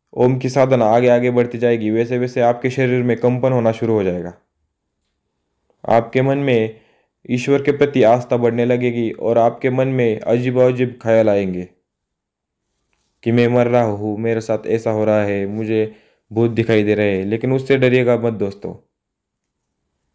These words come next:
ये सब उस ईश्वर ने हमारी परीक्षा लेने के लिए किया होगा, होता है। इसलिए अगर आपका शरीर भी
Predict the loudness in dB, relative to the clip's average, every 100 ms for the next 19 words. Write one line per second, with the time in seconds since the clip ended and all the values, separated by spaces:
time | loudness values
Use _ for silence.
0 | _ -2 0 2 2 2 -6 -16 -12 -10
1 | -4 -4 0 -2 -2 -6 -10 -12 -4 0
2 | 0 -2 -14 _ _ _ 0 2 2 0
3 | -4 -4 -2 0 0 0 0 0 0 0
4 | 0 2 0 -4 -4 -12 -10 -10 -10 -14
5 | _ _ _ _ _ _ _ _ _ _
6 | _ _ -6 0 4 4 4 4 2 0
7 | -6 -4 -2 -2 -2 -4